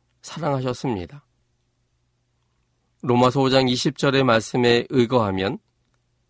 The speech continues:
오히려 이스라엘 백성들을 사랑하는 것보다 더 많은 사랑을, 하나님을 알지 못하는 가나안에 살고 있었던 그 사람들을 사랑하셨습니다.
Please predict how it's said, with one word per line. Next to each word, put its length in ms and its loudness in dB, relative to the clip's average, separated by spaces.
오히려 380 0
이스라엘 500 -2
백성들을 560 -4
사랑하는 500 -2
것보다 480 -4
더 320 -2
많은 300 2
사랑을, 480 -4
하나님을 480 0
알지 240 2
못하는 540 -2
가나안에 600 0
살고 380 -2
있었던 480 -4
그 160 -10
사람들을 720 -2
사랑하셨습니다. 1000 -10